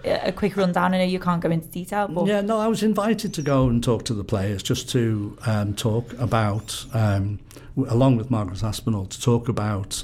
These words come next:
Speaker 2: um, <sighs> what Hillsborough meant and what Hillsborough really added up to and all, all of that. And I also went to speak to, um, to, to the junior players at the academy,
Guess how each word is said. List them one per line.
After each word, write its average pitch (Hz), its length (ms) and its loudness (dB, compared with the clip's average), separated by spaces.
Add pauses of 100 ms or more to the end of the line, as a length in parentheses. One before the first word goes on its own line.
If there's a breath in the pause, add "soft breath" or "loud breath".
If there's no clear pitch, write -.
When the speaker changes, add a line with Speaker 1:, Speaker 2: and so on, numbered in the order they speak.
(100)
Speaker 2:
um, 101 440 2 (1700 loud breath)
<sighs> - 100 0 (1200 loud breath)
what 131 180 6
Hillsborough 120 380 2
meant 101 360 -4 (140)
and 107 240 0
what 117 180 4
Hillsborough 107 380 0
really 104 280 2
added 92 240 -4
up - 140 -12
to 104 180 -4
and 104 120 0
all, 110 220 4
all 107 280 0
of 101 100 -6
that. 110 160 -2
And 120 100 0
I 117 40 4
also 117 320 2
went 107 280 0
to - 120 -8
speak 101 380 -2
to, 98 360 -2 (580 loud breath)
um, 104 600 2
to, - 140 -8
to - 160 -2
the 98 100 -2
junior 104 380 0
players 107 360 0
at 107 80 -4
the 101 80 0
academy, 101 540 -2